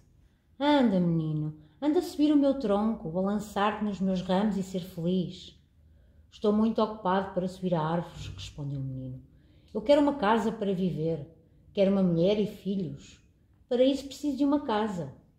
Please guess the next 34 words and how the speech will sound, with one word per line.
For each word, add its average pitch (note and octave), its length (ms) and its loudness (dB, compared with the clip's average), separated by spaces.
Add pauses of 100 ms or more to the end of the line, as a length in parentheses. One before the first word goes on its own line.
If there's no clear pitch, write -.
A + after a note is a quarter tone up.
(140)
Podes D#4+ 260 2
dar-me C#4+ 220 6
uma A#3+ 220 4
casa?" G3+ 540 -4 (680)
"Eu E3 100 -2
não F#3+ 180 0
tenho A3 260 0
casa", F3+ 500 -2
disse C#3+ 320 -12
a C#3 40 -10
árvore. C3 360 -14 (520)
"A A3 60 -10
floresta A#3+ 540 0
é B3+ 40 6
o B3+ 60 4
meu C4 180 4
abrigo, G#3 560 -2 (480)
mas G#3+ 200 -6
corta D#4 340 0
os G#3+ 80 0
meus F3+ 240 0
ramos G3 560 -2 (100)
e A#3 80 -8
constrói C4+ 540 0
a C#4 80 2
tua C4+ 180 -2
casa, G#3+ 540 -6 (160)
então F#3 500 -4 (160)
serás D4 360 -6
feliz." - 600 -8 (3000)
O A3+ 60 -4
menino B3 280 8
assim B3 260 0
fez. - 520 -8